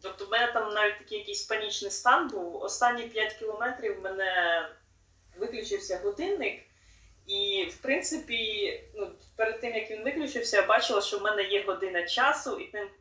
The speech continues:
п'ять кілометрів йдуть вниз. Ну,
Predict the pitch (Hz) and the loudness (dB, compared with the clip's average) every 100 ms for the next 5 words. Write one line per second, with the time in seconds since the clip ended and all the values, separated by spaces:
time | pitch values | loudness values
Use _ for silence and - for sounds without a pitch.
0 | _ 214 220 - 196 185 226 233 240 - | _ 2 2 0 -4 0 2 0 -2 -6
1 | - - _ 370 392 403 202 - 240 349 | -8 -18 _ -18 -6 -2 -2 -4 -2 0
2 | 403 - - _ 381 311 | 0 -2 -8 _ -10 -10